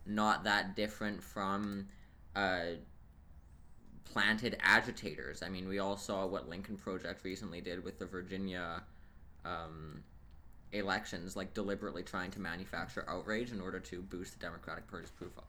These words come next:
profiles, which, which backfired. But of course, in the case of Black Hammer, it doesn't necessarily, right? Because their media strategy, and I'm just running here on the assumption that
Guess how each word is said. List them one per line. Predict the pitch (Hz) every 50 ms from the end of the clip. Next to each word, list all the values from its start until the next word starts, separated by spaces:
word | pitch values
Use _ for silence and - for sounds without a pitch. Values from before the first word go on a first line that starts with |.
| -
profiles, | - 110 87 - - - - -
which, | - - - - - - - - - - -
which | - 113 110 -
backfired. | 160 160 165 170 - - 117 98 92 95 -
But | 110 104
of | 98 - -
course, | 113 107 107 -
in | 107
the | 101
case | - - 107 104 -
of | - 95
Black | - 98 92 95 -
Hammer, | 113 107 110 104 90 85 87 85
it | - - - - - - - - - - - - -
doesn't | 104 101 98 107 -
necessarily, | 95 101 - 113 110 - 127 117 110 98 76 76
right? | 90 98 98 - -
Because | - - 127 117 104
their | 117 123 120 120 120 117 113 110 110 - - - - - - - - -
media | 117 123 131 135 139 135 131
strategy, | - - 120 98 92 98 95 90 95 95 82 80 78 87 - -
and | - 101 101
I'm | 98 98
just | 98 110 107
running | 104 104 92 95 95 95
here | 92 92 87
on | 87 85 85
the | 82
assumption | 85 98 - - 92 85 - - 95 87 80
that | 78 78 76